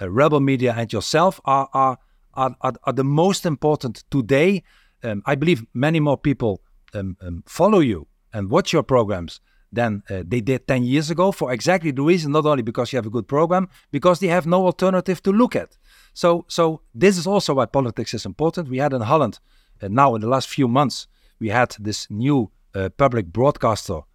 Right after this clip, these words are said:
uh, called Ongehoord Nederland. Uh, they, um, were, uh, within the public system, but they were very critical. And the all elite said, "We should forbid them because they said something wrong about, uh, at, uh, whatever."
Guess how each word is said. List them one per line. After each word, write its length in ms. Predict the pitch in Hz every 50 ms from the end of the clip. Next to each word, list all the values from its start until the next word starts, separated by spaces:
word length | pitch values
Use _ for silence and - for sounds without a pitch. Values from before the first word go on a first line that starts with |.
| _ _
uh, 80 | 92 87
called 320 | - - 131 120 110 - _ -
Ongehoord 460 | 156 170 156 127 107 110 113 110 107
Nederland. 580 | 104 104 110 120 120 139 143 156 180 202 - - _ _ _ _ _ _ _ _ -
Uh, 160 | 113 101 98 87
they, 380 | 90 127 131 123 117 101 92 _ -
um, 260 | 107 104 95 90 90
were, 300 | 98 120 123 120 107 - -
uh, 80 | 95 92
within 320 | 92 98 113 131 170 190 170
the 120 | 143 107
public 320 | - - 123 113 104 98 -
system, 460 | - 165 143 - - 113 85 76 - _ _ _ _ _ _
but 140 | 107 113 117
they 80 | 139
were 120 | 131 123 104
very 220 | 135 147 139 107
critical. 640 | - - - 127 131 - 120 - 160 165 180 214 - _ _ _ _ _ _ _ _
And 120 | 110 110 107
the 100 | 113 117 -
all 240 | - 165 190 196 175
elite 240 | 147 147 156 147 -
said, 280 | - 156 139 113 -
"We 80 | 123 123
should 200 | - - 160 -
forbid 400 | - - 131 101 92 143 151 131
them 140 | 139 143 147
because 280 | 131 110 - 117 -
they 80 | - 117
said 200 | - - 131 123
something 500 | - - 123 117 - 131 120 120 120 117
wrong 380 | 104 101 104 113 117 123 123 120
about, 420 | 120 107 113 113 117 113 - -
uh, 160 | 120 113 110 104 104 110
at, 160 | 110 - -
uh, 100 | 110 107
whatever." 440 | 104 110 117 131 143 127 135 139